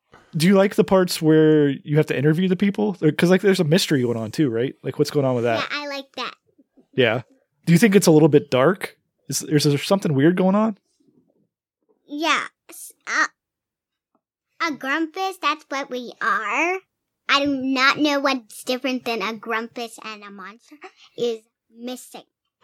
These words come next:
Speaker 1: One of the, one of the
Speaker 2: Yeah,
Speaker 1: monster,
Speaker 2: grumpus.
Speaker 1: the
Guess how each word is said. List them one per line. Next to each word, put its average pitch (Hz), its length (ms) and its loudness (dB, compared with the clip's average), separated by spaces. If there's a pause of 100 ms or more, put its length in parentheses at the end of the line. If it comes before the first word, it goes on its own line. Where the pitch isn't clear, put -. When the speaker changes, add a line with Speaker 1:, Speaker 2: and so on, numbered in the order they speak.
(920)
Speaker 1:
One 143 120 2
of 135 80 0
the, 113 200 -2
one 151 140 2
of 143 60 4
the 131 280 4 (160)
Speaker 2:
Yeah, 254 280 -12
Speaker 1:
monster, 147 460 2
Speaker 2:
grumpus. 135 540 0
Speaker 1:
the 127 60 0